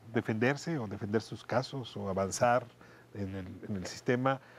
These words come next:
porque los peritos no están listos, porque los jueces no están listos, y entonces el sistema está haciendo agua. Le pregunto ahora <laughs> a ustedes, eh, si, si no nos apresuramos mucho, si, si estos amigos de mi generación,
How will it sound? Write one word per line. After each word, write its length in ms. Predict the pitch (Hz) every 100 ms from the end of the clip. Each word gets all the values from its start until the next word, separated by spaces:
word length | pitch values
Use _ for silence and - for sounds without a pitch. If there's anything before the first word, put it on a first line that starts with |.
| - -
porque 220 | 131 -
los 160 | 139 -
peritos 380 | 160 160 196 170
no 80 |
están 240 | 165 156 139
listos, 320 | 139 - 147
porque 240 | 147 -
los 120 | 127 -
jueces 300 | 190 185 180
no 80 |
están 220 | 160 165 139
listos, 400 | 139 - 160 139
y 20 |
entonces 420 | 120 156 185 - - - - -
el 100 | 127
sistema 280 | 143 185 180
está 140 | 190
haciendo 380 | 165 180 165 143
agua. 380 | 135 104 90 - - - - - - - -
Le 160 | 131 139
pregunto 600 | 151 143 165 151 147 120 - -
ahora 320 | 131 135 147 - -
<laughs> 120 | -
a 80 | 120
ustedes, 640 | - 143 123 117 117 - - - - - 113
eh, 520 | 110 107 - - - - - - _ _ -
si, 800 | - - 147 135 131 131 120 101 - - - - - _
si 180 | - 160
no 140 | 160
nos 120 | 180
apresuramos 680 | 165 135 120 127 131 123 110
mucho, 300 | 110 - 92
si, 200 | - 104
si 140 | - 151
estos 220 | 139 160
amigos 320 | 151 143 139
de 60 | 123
mi 100 | 104
generación, 640 | 113 98 92 - 110 101